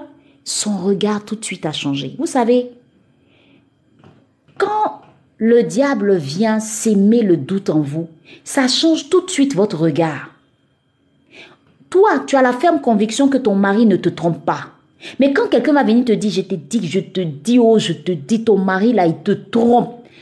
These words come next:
Ta femme là, yé, elle te trompe. Ton enfant là, il te vole. » Ton regard va tout de suite changer.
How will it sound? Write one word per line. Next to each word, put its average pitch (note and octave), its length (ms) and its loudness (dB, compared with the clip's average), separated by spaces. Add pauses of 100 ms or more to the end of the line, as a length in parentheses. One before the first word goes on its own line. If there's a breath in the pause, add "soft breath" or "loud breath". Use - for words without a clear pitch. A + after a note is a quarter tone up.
(120)
Ta C#4 120 2
femme C#4+ 300 0
là, G#3+ 120 4
yé, D4+ 680 4
elle B3+ 200 0
te A3 80 0
trompe. C4 440 0
Ton D4 200 4
enfant C#4 260 2
là, A#3 120 4
il A3 140 0
te D#4+ 100 0
vole. » B3 920 2 (880)
Ton A#3 220 2
regard G#3 640 0
va F#3+ 120 -4
tout - 220 -4
de B3+ 80 -4
suite - 200 -10
changer. C#3+ 420 -8